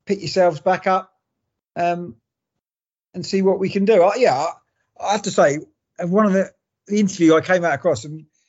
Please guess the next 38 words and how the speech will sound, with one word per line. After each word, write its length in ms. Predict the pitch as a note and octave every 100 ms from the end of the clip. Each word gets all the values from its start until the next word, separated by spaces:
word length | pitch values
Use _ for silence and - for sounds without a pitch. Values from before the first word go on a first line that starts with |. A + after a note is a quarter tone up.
| _ _ _
is 100 | E3+
a 60 | F3+
manager 440 | G3 G#3+ F3 C3
who, 240 | C#3+ E3 F#3 - - _ E3
who, 200 | A3 A3 -
you 100 | -
know, 160 | G#3+ A3 G#3+ _ _ _ _ _ _ _ _ _ _ _ _ A3
who 100 | G#3
was 160 | G3+
quite 460 | G3+ - B3+ A#3+ A#3+
upbeat 480 | A3 - - A3 G#3+
that 120 | G#3
they 140 | A#3
lost 540 | B3+ C#4+ A2+ - - -
in 120 | E3 D#3
some 280 | F3 D#3
sort 200 | C#3 D#3
of 60 | D3
way. 220 | D3+ C3+
He 80 | E3+
wasn't, 260 | G#3+ G3 E3 _ _ _ _ _ _ _
he 80 | E3+
never, 180 | F3+ G3 -
never 180 | G3 G#3
too 220 | G3+ G#3+
high, 160 | F#3+ G3
never 160 | F#3+ F3+
too 220 | F#3+ F3
low, 260 | F#3+ E3+
but 100 | D3+
he 80 | F3
really 180 | G3 G3
took 140 | -
it 120 | F#3 -
to 80 |
the 100 | F3
fore. 260 | - G3+ C#3+
And 240 | D3+ E3+